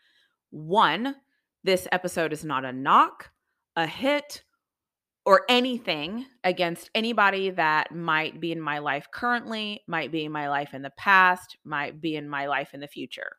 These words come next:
right? I am making this episode because it is something that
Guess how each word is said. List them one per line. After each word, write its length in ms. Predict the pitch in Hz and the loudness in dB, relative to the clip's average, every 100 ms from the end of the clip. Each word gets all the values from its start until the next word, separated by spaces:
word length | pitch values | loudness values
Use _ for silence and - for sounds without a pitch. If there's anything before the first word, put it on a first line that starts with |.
| _ | _
right? 300 | 180 220 233 - _ _ _ _ _ | 4 4 2 -4 _ _ _ _ _
I 480 | 185 180 190 208 214 - | 6 8 6 2 -4 -10
am 480 | 185 180 170 170 170 - | -6 -4 -4 -4 -8 -8
making 320 | 170 170 170 | -6 -6 -6
this 180 | 160 160 - | -4 -4 -4
episode 580 | 160 160 156 147 147 | -6 -4 -2 0 -2
because 480 | 165 156 165 151 147 - | -4 -4 2 2 2 0
it 140 | 170 160 | 0 0
is 420 | 156 151 151 - | 0 -2 -4 -4
something 540 | 165 156 156 156 151 | -2 -2 -6 -8 -4
that 440 | 151 143 147 143 | 2 4 4 0